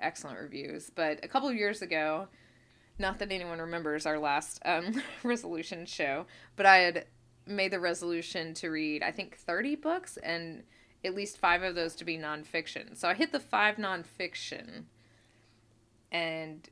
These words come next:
I actually think I read eight nonfiction, which is different for me. I never really used to read nonfiction, and so just over the last five years or so, I've been picking it up. I know that's all you read. So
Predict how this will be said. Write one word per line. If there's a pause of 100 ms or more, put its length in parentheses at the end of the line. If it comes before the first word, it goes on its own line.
(100)
I
actually
think
I
read
eight
nonfiction,
which
is (220)
different
for
me. (240)
I
never
really
used
to
read
nonfiction, (360)
and
so
just
over
the
last (840)
five
years
or
so,
I've
been
picking
it
up.
I
know
that's
all
you
read. (640)
So